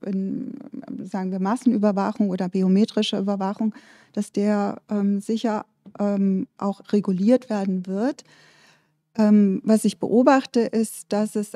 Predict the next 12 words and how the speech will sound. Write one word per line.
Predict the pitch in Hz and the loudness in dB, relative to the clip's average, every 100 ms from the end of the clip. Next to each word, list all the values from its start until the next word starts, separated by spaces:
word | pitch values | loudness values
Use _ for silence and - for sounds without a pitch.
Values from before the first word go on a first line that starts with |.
| - | -12
eine | 190 196 196 196 | -10 -8 -6 -8
Verlagerung | 190 196 185 220 311 302 254 | -10 -10 -4 -2 0 2 2
gibt, | 220 226 - - - | 2 -4 -6 -18 -18
praktisch | - 208 214 - 208 - | -6 -6 -6 -6 -2 -2
von | - 202 196 | -2 -4 -2
solchen | - 175 220 269 269 254 254 254 | -4 -4 -2 0 4 4 4 -2
Techniken | 220 233 - 226 220 220 | -4 -4 -4 -6 -4 -4
auf | 214 190 - | -4 -6 -10
andere, | 190 196 226 240 226 | -4 0 2 2 -2
die | 208 | -2
möglicherweise | 202 208 208 202 190 180 202 208 | -4 -4 -6 -6 -6 -8 -6 -6
weniger | 196 196 196 185 180 | -4 -4 -4 -6 -8